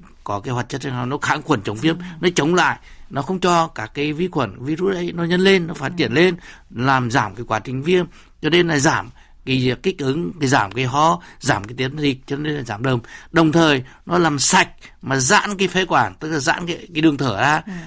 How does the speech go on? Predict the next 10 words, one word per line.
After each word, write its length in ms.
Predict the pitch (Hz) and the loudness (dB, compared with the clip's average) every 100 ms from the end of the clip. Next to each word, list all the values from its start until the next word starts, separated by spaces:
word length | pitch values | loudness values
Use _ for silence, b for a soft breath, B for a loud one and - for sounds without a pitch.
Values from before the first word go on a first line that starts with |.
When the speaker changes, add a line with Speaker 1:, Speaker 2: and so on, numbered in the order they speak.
| B | B
Speaker 1:
À, 260 | 113 113 104 | 0 0 0
và 140 | 123 | -2
như 160 | 131 170 | 0 0
vậy 240 | 131 101 | 0 -2
thì 300 | - 156 147 | 4 6 6
làm 220 | 127 135 131 | 6 0 -2
cho 100 | 165 | -2
cái 260 | 165 143 131 B B | -2 -4 -8 B B
thông 420 | 202 214 208 208 196 | 0 0 0 -4 -8
khí 280 | - 123 | -6 -4